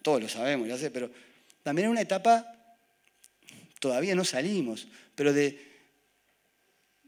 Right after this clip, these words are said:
por un lado, confusiones, decepciones,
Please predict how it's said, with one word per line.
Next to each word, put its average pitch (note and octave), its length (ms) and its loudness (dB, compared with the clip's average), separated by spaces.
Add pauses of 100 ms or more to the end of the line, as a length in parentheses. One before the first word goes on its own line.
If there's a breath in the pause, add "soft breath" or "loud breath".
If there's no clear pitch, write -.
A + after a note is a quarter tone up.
(320)
por E3+ 160 2
un F3+ 80 6
lado, A3 220 10
confusiones, G3 1000 4
decepciones, E3+ 1040 2